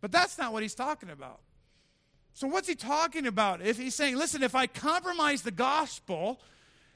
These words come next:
the offense of the cross has ceased." Because it's the offense of the cross that brings people to salvation.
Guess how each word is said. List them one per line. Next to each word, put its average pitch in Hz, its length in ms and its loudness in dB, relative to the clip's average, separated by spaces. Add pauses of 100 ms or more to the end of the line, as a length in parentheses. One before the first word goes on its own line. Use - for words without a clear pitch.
(120)
the 277 120 4
offense 339 440 2
of 349 80 -8
the 302 80 -2
cross 254 420 2
has 339 140 -2
ceased." - 840 0 (1300)
Because 233 320 0
it's 226 160 -6
the 208 220 -2
offense 320 480 0
of 254 100 -4
the 214 80 -2
cross 311 560 2
that 165 240 -10
brings 285 460 -2 (120)
people 277 360 -2
to - 180 -10
salvation. 202 800 -6